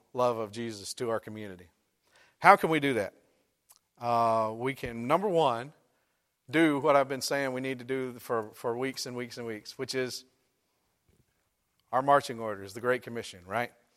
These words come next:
We need to reconcile the lost to God through inviting them to church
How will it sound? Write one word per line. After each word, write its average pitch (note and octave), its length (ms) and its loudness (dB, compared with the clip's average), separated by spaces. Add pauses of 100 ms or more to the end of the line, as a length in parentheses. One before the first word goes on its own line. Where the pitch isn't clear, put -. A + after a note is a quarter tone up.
(640)
We C#3+ 100 2
need D#3+ 160 4
to C#3 80 4
reconcile C#3+ 760 6
the C3+ 100 0
lost C3 460 6
to D3 60 -6
God A2+ 520 6 (420)
through D3 420 4
inviting C3 520 6
them D#3+ 160 -6
to E3 60 -12
church C3 440 -2